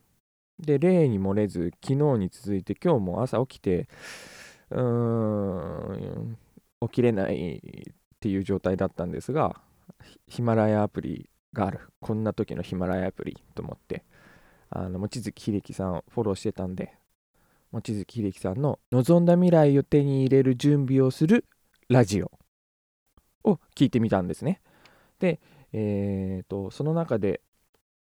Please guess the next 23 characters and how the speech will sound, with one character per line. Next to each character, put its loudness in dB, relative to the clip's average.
言 2
い 6
訳 6
の 4
裏 6
側 6
に 4
は 0
と 2
い 2
う -4
エ 0
ピ -20
ソ -4
ー -8
ド -6
で、 0
が 2
あ 4
り 2
ま 0
し -14
た。 -8